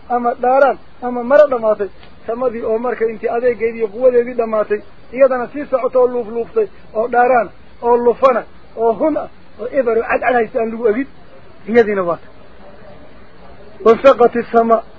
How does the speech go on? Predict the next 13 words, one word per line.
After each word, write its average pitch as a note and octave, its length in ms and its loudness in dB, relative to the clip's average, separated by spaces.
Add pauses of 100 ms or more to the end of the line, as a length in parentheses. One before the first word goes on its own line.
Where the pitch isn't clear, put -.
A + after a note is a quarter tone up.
(300)
samadii A#3 420 0
baa G#3+ 240 6
dildillaacda, G#3 680 0 (300)
وفهي A3 580 0
samadu, C4 480 -2 (380)
waa G#3 180 0
hi-, C4 160 -10
يومئذ، A3+ 500 -2 (440)
maalinta A3 640 0
arrinta A3+ 380 -4
ay A3 160 0
dhacday G#3 400 -4
qiyaamada, A3+ 560 -2